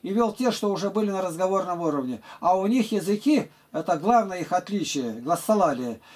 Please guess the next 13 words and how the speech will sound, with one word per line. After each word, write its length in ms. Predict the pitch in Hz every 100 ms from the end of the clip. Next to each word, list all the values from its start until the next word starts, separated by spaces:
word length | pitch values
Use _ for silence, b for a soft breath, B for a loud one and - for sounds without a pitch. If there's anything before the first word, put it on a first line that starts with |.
| B
И 60 | 156
хотя 480 | - 196 233 254 220
они 240 | 202 220
вошли 340 | 196 190 - 220
в 60 |
баптистскую 600 | 175 180 - 196 - 160 196
общину, 480 | 302 - 151 127 107 _ _ _ _ -
такое 340 | - - 180 160
был 220 | 156 175
указ 320 | 185 180 -
от 100 | 151
мирских 400 | 170 170 - 156
властей, 480 | 147 143 - 127